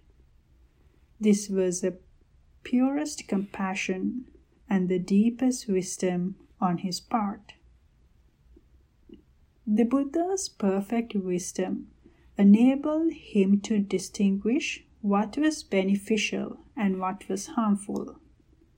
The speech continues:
If one cannot make this crucial distinction, how can one be of any help to other beings?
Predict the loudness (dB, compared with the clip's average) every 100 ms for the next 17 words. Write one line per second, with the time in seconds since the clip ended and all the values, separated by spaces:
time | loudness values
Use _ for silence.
0 | -20 -20 _ _ -20 -20 _ _ _ _
1 | -20 -20 _ 2 2 0 -2 0 2 0
2 | 0 -2 0 -2 -2 -2 0 -2 -4 -2
3 | -2 0 -4 -8 -4 0 0 0 0 2
4 | 0 -4 -6 2 4 4 -4 -6 -8 -16
5 | -18 _ _ -20 _ _ _ -8 0 2
6 | 2 -2 -6 -4 -2 -4 -4 -2 2 4
7 | 2 2 0 0 -2 -4 -4 _ 2 4
8 | 4 2 -2 -2 -2 -4 -6 -12 -20 _
9 | -6 -6 -2 0 0 -2 -4 2 4 2
10 | -2 -10 -10